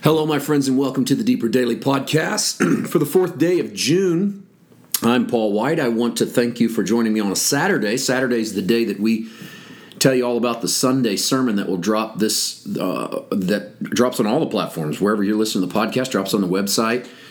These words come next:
drops, uh, on YouTube. This one's a little different in that it is audio only. I returned to the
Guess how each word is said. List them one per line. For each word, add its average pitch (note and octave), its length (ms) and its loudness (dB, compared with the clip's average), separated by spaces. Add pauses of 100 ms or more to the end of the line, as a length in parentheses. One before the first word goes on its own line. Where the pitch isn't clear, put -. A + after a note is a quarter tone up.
drops, G#2 440 0
uh, G2+ 320 0
on G2 160 0
YouTube. A2+ 640 0 (220)
This F3+ 200 4
one's E3+ 200 2
a - 20 2
little E3 200 2
different D#3+ 360 0
in D3 160 2
that C#3 240 0
it C#3+ 80 4
is C3+ 260 -2
audio B2+ 460 2
only. B2+ 540 2 (500)
I A#2 100 2
returned C#3+ 760 0
to B2+ 260 2
the A2 400 0